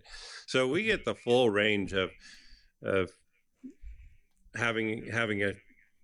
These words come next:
fully developed concept ahead of time or working on the fly and so on. One of our great posters that's sold out,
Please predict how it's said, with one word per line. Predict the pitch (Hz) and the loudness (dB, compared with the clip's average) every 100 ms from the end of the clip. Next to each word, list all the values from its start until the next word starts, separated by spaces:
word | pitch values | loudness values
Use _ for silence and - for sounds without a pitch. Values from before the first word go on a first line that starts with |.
| _ _ _ - - | _ _ _ -14 2
fully | 131 120 | 4 4
developed | 98 107 117 104 | 2 2 2 0
concept | - 151 147 - 135 - | 0 2 2 0 -2 0
ahead | 123 139 127 | -2 0 -2
of | 117 | -4
time | 131 123 117 113 113 110 113 | -2 0 2 2 2 0 -4
or | 98 98 | -2 0
working | 98 101 107 | 0 0 0
on | 98 98 | 0 -2
the | 98 | -4
fly | 135 120 117 113 107 107 113 | 0 2 2 0 0 -2 -4
and | 95 87 90 | -6 -8 -8
so | - 107 | 0 2
on. | 98 92 95 - - - - _ | 4 2 -2 -12 -20 -20 -20 _
One | 113 139 | 0 0
of | 147 110 | 2 2
our | 107 101 101 101 98 | 2 2 0 -4 -6
great | 117 113 113 | 0 0 0
posters | 113 113 - 120 104 - | 2 2 2 0 0 0
that's | 104 104 113 - - - 117 _ _ _ - | 0 0 -4 -12 -12 -14 -18 _ _ _ -12
sold | - 98 92 | -2 0 0
out, | 90 123 | -2 -4